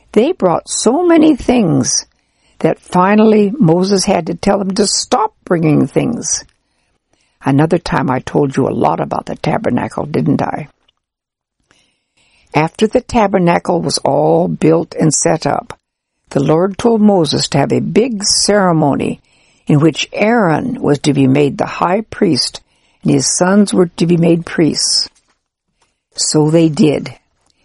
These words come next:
Aaron was given special clothes to wear as the Lord's high priest, and Aaron very carefully followed the directions the Lord had given to Moses.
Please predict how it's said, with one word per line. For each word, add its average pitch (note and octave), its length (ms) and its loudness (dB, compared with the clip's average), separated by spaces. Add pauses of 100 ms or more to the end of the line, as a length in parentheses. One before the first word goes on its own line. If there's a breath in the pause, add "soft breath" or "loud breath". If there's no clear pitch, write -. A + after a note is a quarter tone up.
(320)
Aaron E3+ 440 2
was E3+ 200 2
given E3 280 2
special F#3 540 -2
clothes F3+ 500 0
to - 120 -2
wear C#3+ 380 0
as C3+ 180 -2
the B2+ 100 -2
Lord's D3 400 0
high D3 220 -2
priest, - 580 -2 (500)
and D3+ 240 -2
Aaron D3+ 380 2
very E3+ 580 0
carefully - 840 -2
followed C#3+ 360 -2
the D#3+ 80 0
directions F3+ 880 0 (520)
the - 80 2
Lord D3 340 0
had D3+ 180 -2
given D3 320 0
to C#3 100 -2
Moses. C3+ 640 -2